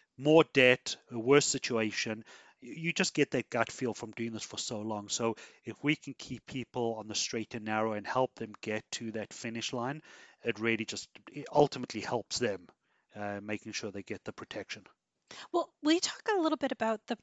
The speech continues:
Speaker 2: debt professionals on your team? Who guides a person through the consumer proposal or bankruptcy process, Elon?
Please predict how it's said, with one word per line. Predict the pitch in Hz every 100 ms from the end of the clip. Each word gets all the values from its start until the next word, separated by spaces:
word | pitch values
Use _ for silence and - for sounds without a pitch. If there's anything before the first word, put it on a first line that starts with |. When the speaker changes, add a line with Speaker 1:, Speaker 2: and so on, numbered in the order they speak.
| -
Speaker 2:
debt | 190 -
professionals | 233 - 190 214 185 - 190
on | 185 185 185
your | 175 180
team? | - 220 160 165 170
Who | - 254 294 -
guides | 202 190 226 202
a |
person | - - 175 - 170 170
through | - 170 175 170
the |
consumer | - 175 - 170
proposal | - - - 170 170 175 165 165
or | 165
bankruptcy | - 156 175 - 156
process, | - 156 - - -
Elon? | 143 196